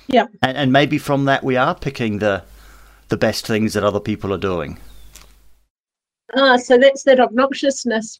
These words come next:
Speaker 1: We don't, we, we never say, "Oh, we're right and everyone's wrong." As a country, that's not how we roll, except for nuclear issues. We've been, we were pretty, "You're, we're right and you're wrong about that."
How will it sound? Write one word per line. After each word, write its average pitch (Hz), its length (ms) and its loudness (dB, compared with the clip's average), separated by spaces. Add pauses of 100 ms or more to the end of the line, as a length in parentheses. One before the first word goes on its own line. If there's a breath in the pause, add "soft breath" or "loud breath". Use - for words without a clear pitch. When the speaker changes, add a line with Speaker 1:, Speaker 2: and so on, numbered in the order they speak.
(120)
Speaker 1:
We 247 200 4
don't, 233 400 2 (280)
we, 240 360 -2
we 233 200 0
never 240 360 4
say, 220 560 2
"Oh, 220 180 4
we're 226 240 2
right 208 240 2
and 208 80 -6
everyone's 202 600 -2
wrong." 175 240 -2 (720)
As 226 160 0
a 220 60 -4
country, 220 500 -2
that's 208 260 -2
not 214 220 -6
how 208 180 -2
we 196 140 2
roll, 180 340 2 (240)
except 285 360 -4
for 254 100 4
nuclear 233 460 2
issues. 202 400 -12 (160)
We've 208 200 2
been, 220 280 -2
we 208 120 6
were 202 140 4
pretty, 226 400 0 (400 loud breath)
"You're, 226 300 4
we're 214 240 6
right 208 280 2
and 202 120 -4
you're 202 120 -2
wrong 196 240 -2
about 190 300 -4
that." 185 220 -4